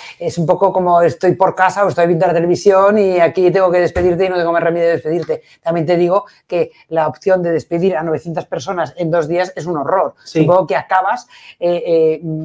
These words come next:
Speaker 1: pues relajándote o viéndolo dentro de lo que cabe una cosa normal o, o, o intentas normalizarlo, porque claro, como a la persona que le tiene que despedir, eh, sufre también al despedir,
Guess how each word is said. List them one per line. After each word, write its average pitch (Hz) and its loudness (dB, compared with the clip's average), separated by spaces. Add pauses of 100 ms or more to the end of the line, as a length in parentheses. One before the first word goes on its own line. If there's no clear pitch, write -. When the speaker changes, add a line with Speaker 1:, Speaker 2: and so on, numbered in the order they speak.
(180)
Speaker 1:
pues 160 2
relajándote 202 2
o 180 2
viéndolo 196 0
dentro 175 -2
de 175 -2
lo 170 -4
que 160 -12
cabe 190 0
una 170 -6
cosa 180 -2
normal 185 2
o, 185 2
o, 165 0 (320)
o 170 0
intentas 180 -4
normalizarlo, 175 -2
porque 147 -4
claro, 190 0
como 156 -2
a 147 -2
la 147 -6
persona 151 -10
que 202 -4
le 170 -2
tiene 185 -4
que 185 -4
despedir, 170 -4 (480)
eh, 165 -6
sufre 220 0
también 160 -2
al 160 -2
despedir, 156 -2